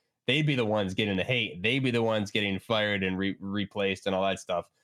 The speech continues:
because they're the ones making the decisions. So, I mean, that's, it's a, it's a, <laughs> it's weird. They do get, developers get a lot of hate because they're at the forefront of it. They're the, they're the face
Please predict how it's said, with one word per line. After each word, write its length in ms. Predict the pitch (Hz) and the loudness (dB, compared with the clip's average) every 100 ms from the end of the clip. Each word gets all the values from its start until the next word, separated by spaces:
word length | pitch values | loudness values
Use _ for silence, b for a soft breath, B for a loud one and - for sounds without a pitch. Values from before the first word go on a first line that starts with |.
| _ _ _ | _ _ _
because 200 | 120 110 | -2 2
they're 160 | 127 | 2
the 80 | 127 | 2
ones 200 | 131 113 | 0 0
making 220 | 123 123 | 0 0
the 60 | 107 | 0
decisions. 440 | 98 131 92 78 | 0 -2 -4 -4
So, 140 | 101 95 | 0 2
I 260 | 101 - | 0 -2
mean, 140 | 104 101 | -4 -2
that's, 220 | 120 117 | -2 -2
it's 280 | 90 98 - | -6 -4 -2
a, 280 | 95 90 - _ _ _ - | 0 0 -4 _ _ _ -16
it's 140 | 117 98 | -6 -4
a, 160 | 101 - | -2 0
<laughs> 60 | |
it's 200 | 196 151 | -2 0
weird. 440 | 113 127 117 90 92 | 0 2 2 0 0
They 100 | 107 | 0
do 180 | 107 143 | 0 0
get, 240 | 127 101 - b b - | 0 -2 -6 b b 0
developers 400 | 131 180 190 151 | 2 2 2 2
get 200 | 151 107 | 2 2
a 60 | |
lot 240 | 110 113 117 | 2 2 2
of 80 | 107 | 0
hate 280 | 107 101 | 0 -2
because 380 | 101 - 104 95 | -6 -2 -2 -2
they're 240 | 98 98 - _ _ _ _ _ - | 0 0 -2 _ _ _ _ _ -6
at 120 | 107 | -4
the 80 | 98 | -4
forefront 560 | - 113 107 - 92 90 | -4 -2 -2 0 -4 -2
of 140 | 87 | -6
it. 80 | 85 | -2
They're 140 | 101 101 | 0 0
the, 160 | 101 95 | 0 0
they're 140 | 101 | 0
the 120 | 95 | -2
face 560 | - - 110 107 - | -4 -4 -2 -2 -6